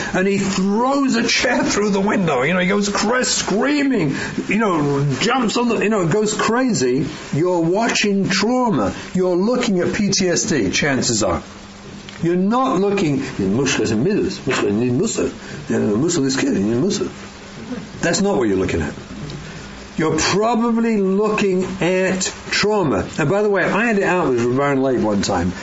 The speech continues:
very big, on this subject of how do you know if it's Midas Ros or Chol Nefesh. So I took this to all the Gedolim, I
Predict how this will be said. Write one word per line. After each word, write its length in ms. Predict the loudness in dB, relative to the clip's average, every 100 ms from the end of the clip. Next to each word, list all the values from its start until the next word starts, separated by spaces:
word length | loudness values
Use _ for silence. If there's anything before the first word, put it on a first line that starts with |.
| -6
very 240 | 0 2 2
big, 360 | 2 2 0 -4 -2
on 140 | 0
this 200 | 0 0
subject 460 | 0 2 2 0 0
of 140 | 0
how 240 | 2 2
do 60 | 2
you 80 | 2
know 140 | 2
if 60 | 2
it's 120 | 2
Midas 400 | 2 2 2 2
Ros 260 | 2 2 0
or 60 |
Chol 280 | 0 0 2
Nefesh. 460 | 0 -2 -4 -6 -6 -8 -12 -10 -2
So 240 | 0 0 0
I 60 | 0
took 220 | 0 0
this 160 | 0 0
to 80 | 0
all 140 | 2
the 160 | 2 2
Gedolim, 400 | 2 2 2
I 80 | 0